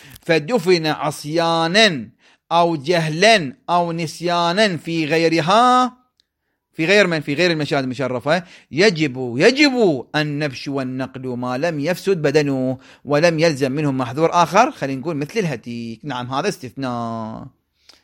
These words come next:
زين؟ فهذا استثناء واضح، وهذا ابتلينا فيه قبل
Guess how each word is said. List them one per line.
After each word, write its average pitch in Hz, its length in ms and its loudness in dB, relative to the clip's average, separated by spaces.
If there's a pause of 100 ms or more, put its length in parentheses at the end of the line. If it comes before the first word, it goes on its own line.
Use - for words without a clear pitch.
(120)
زين؟ 127 400 -4 (360)
فهذا 143 240 0
استثناء 147 420 -2
واضح، 123 440 2
وهذا 165 380 -2 (300)
ابتلينا 135 720 -4
فيه 165 420 -4
قبل 180 520 0